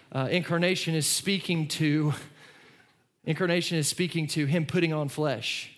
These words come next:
God coming down to this earth, wrapping himself in flesh and living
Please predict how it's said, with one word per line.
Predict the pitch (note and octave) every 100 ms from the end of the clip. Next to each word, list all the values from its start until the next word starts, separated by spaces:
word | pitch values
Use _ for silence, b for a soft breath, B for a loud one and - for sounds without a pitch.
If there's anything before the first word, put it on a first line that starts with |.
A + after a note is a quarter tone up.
| -
God | C3+ E3 E3+ E3 -
coming | E3 D#3+
down | D3 D3+
to | D3+
this | D3 C#3+ D#3
earth, | D3 C#3 D3
wrapping | D3+ D3+ D#3+
himself | C#3+ C#3+ D3+ C#3+
in | C#3+
flesh | - D3+ C#3 -
and | C#3+
living | D3+ D3+ C#3